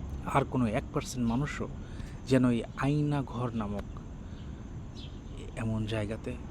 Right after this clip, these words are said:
নির্যাতনের শিকার, দিনের পর দিন বন্দি, শিকল বন্দি হয়ে না থাকতে হয়। এই জন্যই হয়তো আমাদের এই আজকে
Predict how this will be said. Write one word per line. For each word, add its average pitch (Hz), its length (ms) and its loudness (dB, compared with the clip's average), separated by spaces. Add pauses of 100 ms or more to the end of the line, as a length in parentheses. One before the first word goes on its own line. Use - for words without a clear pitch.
(1600)
নির্যাতনের 127 680 4
শিকার, - 340 -6 (880)
দিনের 131 320 6
পর 113 120 -2 (120)
দিন 117 120 2 (100)
বন্দি, 98 340 -4 (280)
শিকল 117 320 -2 (100)
বন্দি 104 320 -2 (1120)
হয়ে 110 220 0 (160)
না 135 80 4 (100)
থাকতে - 360 -8
হয়। 98 160 -6 (800)
এই 127 160 6
জন্যই 135 400 8
হয়তো 104 260 0 (480)
আমাদের 104 280 -2 (120)
এই - 60 -2 (760)
আজকে - 240 -2